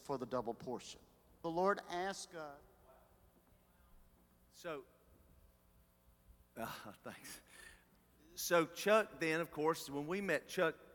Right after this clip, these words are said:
Speaker 2: uh, thanks. <laughs> And, uh, when we met Chuck then and he found out about us, he prophesied, "This is the place of the double portion." Why does that even matter? Why does that even matter to you?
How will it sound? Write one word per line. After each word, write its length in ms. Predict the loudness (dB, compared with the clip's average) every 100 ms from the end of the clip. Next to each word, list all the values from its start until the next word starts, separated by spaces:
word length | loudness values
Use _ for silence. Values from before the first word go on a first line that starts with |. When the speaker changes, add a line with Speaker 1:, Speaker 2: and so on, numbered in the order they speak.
| -20 -4
Speaker 2:
uh, 220 | 2 2 0 -10 -20 -20 -20 -20 -12
thanks. 280 | -8 -8 -8 -20 -20 -20 -20 -20 -12
<laughs> 60 | -10 -10 -12 -20 -20 -20 -20 -20 -20 -20 -20 -20 -20 -20 -20 -20 -20 -20 -6 0
And, 220 | 2 2 0
uh, 140 | 0 0 -6 -8 -18 -20 -14 0
when 180 | 2
we 140 | 6 6
met 280 | 8 8 8
Chuck 320 | 4 4 4
then 200 | 2 2
and 100 | 4
he 60 | 0
found 240 | 2 2
out 80 | 4
about 200 | 4 2
us, 220 | 2 0
he 200 | -2 -4
prophesied, 680 | -4 0 0 0 -2 2 2 2
"This 240 | -2 -2
is 200 | -4 -4
the 80 | -6
place 360 | -2 -2 -2 -4
of 80 | -8
the 80 |
double 240 | -8 -8 -10 -8
portion." 320 | -8 -8 -12 -14 -10
Why 280 | 4 6 6
does 120 | 6
that 160 | 8 8
even 260 | 6 0
matter? 400 | 2 2 0 -6 -14 -20 -20 -20 -20 -20 -20 -20 -20 _ _ -20 -20 -20 -20 -20 _ _ _ _
Why 160 | 8
does 160 | 8 10
that 160 | 8 8
even 200 | 4 6
matter 280 | 6 6
to 80 | 2
you? 260 | -2 -2